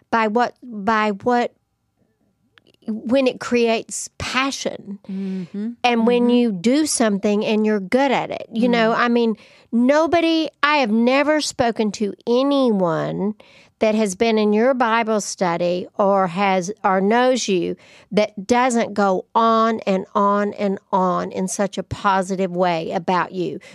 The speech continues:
Speaker 1: You
Speaker 2: is so
Speaker 1: have
Speaker 2: nice.
Speaker 1: a talent that, that touches people beyond what you probably even know or imagine. But I mean,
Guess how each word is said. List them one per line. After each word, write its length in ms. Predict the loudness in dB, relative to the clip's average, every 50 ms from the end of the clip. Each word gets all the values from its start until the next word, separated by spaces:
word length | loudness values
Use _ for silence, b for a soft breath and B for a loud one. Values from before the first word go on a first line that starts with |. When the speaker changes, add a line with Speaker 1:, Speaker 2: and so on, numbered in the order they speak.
| -20 B
Speaker 1:
You 380 | -6 -2 0 2 2 2 2 0
Speaker 2:
is 80 | 0 -2
so 60 | 0
Speaker 1:
have 300 | 0 2 2 0 0 -2
Speaker 2:
nice. 340 | -2 -2 0 0 0 0 -2
Speaker 1:
a 20 | -4 -8
talent 600 | -4 -2 0 0 2 0 0 -2 -2 -4 -4 -2
that, 220 | -2 -2 -2 -6 _ -16
that 440 | -10 -4 -2 0 0 -2 -4 _ -14
touches 600 | -10 -4 -2 -2 -2 -2 -2 -2 -2 -2 -2 -6
people 760 | -6 -4 -2 -2 -2 -2 -2 -2 0 2 2 2 0 0 -4 B B B B B B B B B B B B -20 -16 -12 -8 -2 0
beyond 1200 | 0 2 2 2 2 4 4 4 4 4 4 4 2 2 2 0 0 -2 -4 -4 -6 -8 -10 -12 -12
what 340 | -12 -4 0 0 0 0 -2
you 340 | -6 -4 -2 0 0 0 0
probably 760 | -2 -6 -4 0 2 2 2 2 2 0 -2 -2 -2 -4 -4 -2
even 720 | 0 0 0 2 0 0 -2 -2 -4 -6 -6 -4 -2 0
know 360 | 0 2 2 2 2 0 0 0
or 160 | 0 0 0
imagine. 640 | 0 0 0 0 0 0 -2 -2 -4 -8 -10 -10 -10 -6
But 140 | -2 0 0
I 120 | 2 0 0
mean, 320 | 0 0 0 -2 -2